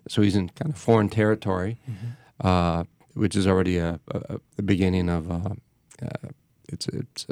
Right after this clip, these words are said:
Speaker 1: it's, it's a prelude to the Catholicity of the church. We're gonna move beyond the, the Jewish Israelites, uh, to encompass, uh, all, all peoples. So the, the, the woman comes, and she's, uh,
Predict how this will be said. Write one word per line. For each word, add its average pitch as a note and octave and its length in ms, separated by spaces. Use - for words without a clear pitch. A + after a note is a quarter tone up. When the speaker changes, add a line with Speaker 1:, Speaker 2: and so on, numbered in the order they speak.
Speaker 1:
it's, - 100
it's - 180
a G2+ 40
prelude G2+ 480
to F#2+ 100
the F2 240
Catholicity F#2+ 880
of E2+ 160
the F2+ 80
church. G2 320
We're F#2 100
gonna F2+ 160
move F2 220
beyond F2 360
the, E2 260
the G2+ 120
Jewish F#2 520
Israelites, F2+ 760
uh, E2 440
to G2+ 100
encompass, F#2 840
uh, F#2+ 180
all, - 220
all G#2 200
peoples. G2+ 580
So B2+ 140
the, A2+ 220
the, G#2 180
the G#2+ 120
woman B2 380
comes, G2+ 340
and F#2+ 160
she's, G#2 400
uh, F2 380